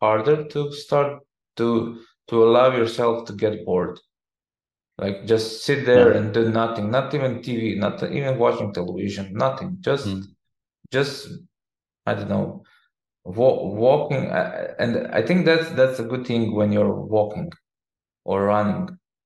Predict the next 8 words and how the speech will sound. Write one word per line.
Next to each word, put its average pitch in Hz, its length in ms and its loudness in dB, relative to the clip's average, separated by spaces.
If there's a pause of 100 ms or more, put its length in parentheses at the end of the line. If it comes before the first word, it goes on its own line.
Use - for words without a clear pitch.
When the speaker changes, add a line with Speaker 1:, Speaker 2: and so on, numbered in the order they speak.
(420)
Speaker 1:
because 113 300 2
Speaker 2:
Mm-hmm. 113 120 -4
Speaker 1:
you, 123 60 -2
you 139 180 0
let 147 260 0
your 120 120 0
mind 120 560 -2 (640)
go 107 480 2